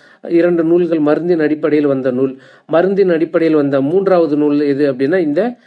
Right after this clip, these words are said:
ஏலாதி. இந்த ஏலாதியை முதன்மை-, ஏலத்தை முதன்மையாக கொண்டு லவங்கம்,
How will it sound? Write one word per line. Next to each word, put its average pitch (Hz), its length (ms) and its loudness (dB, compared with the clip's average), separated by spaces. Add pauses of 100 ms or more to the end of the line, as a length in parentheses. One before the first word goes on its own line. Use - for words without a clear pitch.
(140)
ஏலாதி. 139 840 -2 (640)
இந்த 165 180 -4
ஏலாதியை 185 680 2
முதன்மை-, 175 600 -2
ஏலத்தை 190 560 0
முதன்மையாக 170 680 0
கொண்டு 175 500 -2 (240)
லவங்கம், 147 760 -2